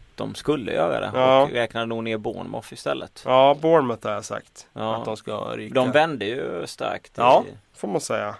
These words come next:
Speaker 1: Ja.
Speaker 2: Får man
Speaker 1: Scott Dann
Speaker 2: säga.
Speaker 1: gjorde ett noll till Palace och sen vände man.
Speaker 2: Mm.
Speaker 1: Eh, så att, ehm, ja. Barkley gjorde ju två mål igår.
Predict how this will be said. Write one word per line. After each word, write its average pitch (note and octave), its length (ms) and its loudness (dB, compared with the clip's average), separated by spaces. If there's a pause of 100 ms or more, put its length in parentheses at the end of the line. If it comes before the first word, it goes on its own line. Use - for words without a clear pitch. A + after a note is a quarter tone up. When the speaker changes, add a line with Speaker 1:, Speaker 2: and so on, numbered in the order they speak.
Speaker 1:
Ja. G#2 280 -10 (340)
Speaker 2:
Får E3 120 -2
man D3+ 120 2
Speaker 1:
Scott A#2+ 140 -2
Dann A2 120 2
Speaker 2:
säga. G#2+ 40 -4
Speaker 1:
gjorde A2+ 200 -2
ett G#2+ 140 -6
noll G#2 140 -8
till - 80 -20
Palace G2 400 -4
och - 40 -18
sen G2 140 -14
vände F#2 200 -12
man. - 200 -18
Speaker 2:
Mm. C3+ 420 4 (880)
Speaker 1:
Eh, B2+ 540 -12
så - 160 -4
att, - 300 -4
ehm, C3 640 4 (960)
ja. D3 300 4 (840)
Barkley C#3 460 4
gjorde D3 140 0
ju D3 60 -2
två D3 200 -2
mål C#3 200 -2
igår. B2+ 280 2